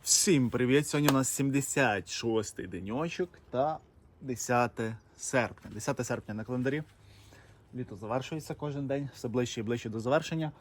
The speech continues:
Водичка у нас сьогодні сімнадцять градусів, уже зимна, уже, ну, вже, вже буде чутися. <clears throat> Що чую,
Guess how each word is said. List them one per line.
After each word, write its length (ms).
Водичка 440
у 40
нас 140
сьогодні 540
сімнадцять 840
градусів, 520
уже 280
зимна, 480
уже, 540
ну, 240
вже, 300
вже 240
буде 280
чутися. 480
<clears throat> 920
Що 160
чую, 340